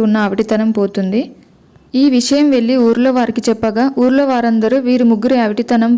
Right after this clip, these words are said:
పోవడం చూసి కొబ్బరికాయలు తీసుకొని వచ్చి చూడగా బావిలో ఆ రాయి వినాయక రూపంలో దర్శనమిస్తుంది. వెంటనే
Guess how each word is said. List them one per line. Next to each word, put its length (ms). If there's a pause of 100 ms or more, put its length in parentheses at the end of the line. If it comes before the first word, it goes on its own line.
పోవడం 320 (100)
చూసి 280 (160)
కొబ్బరికాయలు 560 (100)
తీసుకొని 420
వచ్చి 240
చూడగా 360 (120)
బావిలో 340 (160)
ఆ 40 (120)
రాయి 220 (120)
వినాయక 400
రూపంలో 420
దర్శనమిస్తుంది. 800 (1040)
వెంటనే 360